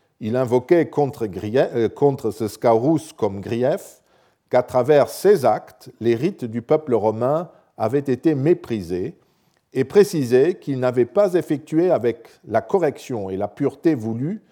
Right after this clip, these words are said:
les rites publics romains des dieux pénates qui étaient célébrés à Lavinium.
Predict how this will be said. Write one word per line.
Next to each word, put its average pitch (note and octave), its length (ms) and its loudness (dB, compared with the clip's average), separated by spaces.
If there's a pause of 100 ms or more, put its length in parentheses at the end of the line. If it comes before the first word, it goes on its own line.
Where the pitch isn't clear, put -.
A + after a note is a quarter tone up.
(340)
les A#2+ 120 2
rites E3+ 240 -2
publics D3+ 420 -6
romains C#3 600 0
des A#2 120 0
dieux C#3+ 200 0
pénates G2 640 -6
qui - 120 -4
étaient A#2+ 200 -4
célébrés C#3 720 -6
à C#3 140 0
Lavinium. B2 600 -4